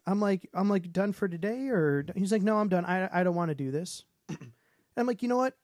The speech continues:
I really appreciate you being honest, everybody. You know, let's acknowledge that.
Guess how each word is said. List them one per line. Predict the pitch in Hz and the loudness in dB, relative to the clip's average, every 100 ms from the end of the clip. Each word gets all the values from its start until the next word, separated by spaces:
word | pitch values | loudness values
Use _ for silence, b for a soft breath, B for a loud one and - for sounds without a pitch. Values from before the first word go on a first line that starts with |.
| 180 | 0
I | |
really | 180 208 214 190 | 4 4 4 0
appreciate | - 190 165 180 - | -2 -4 -2 -4 -2
you | |
being | 165 170 | -2 -2
honest, | 127 135 175 - - | -4 -4 -4 -8 -6
everybody. | 156 160 165 175 196 180 _ - | -2 0 2 2 0 -4 _ -6
You | |
know, | 143 143 143 | -6 -6 -10
let's | 160 156 175 | -4 -4 -2
acknowledge | 156 151 143 | -2 0 0
that. | 143 131 | 0 -2